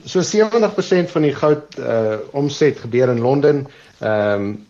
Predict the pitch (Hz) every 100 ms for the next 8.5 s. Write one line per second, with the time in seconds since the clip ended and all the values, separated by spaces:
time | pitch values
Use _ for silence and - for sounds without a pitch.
0 | _ 107 131 117 110 123 127 123 113 101
1 | 107 - 117 107 107 110 117 117 110 107
2 | 104 101 95 104 117 117 110 110 117 117
3 | 107 101 98 110 104 - 110 - 107 107
4 | - 113 110 - - _ - 104 101 101
5 | 95 - - 107 135 135 131 117 135 143
6 | 139 139 117 123 127 127 127 127 117 110
7 | 104 104 92 - _ - 151 139 127 117
8 | - 110 123 - -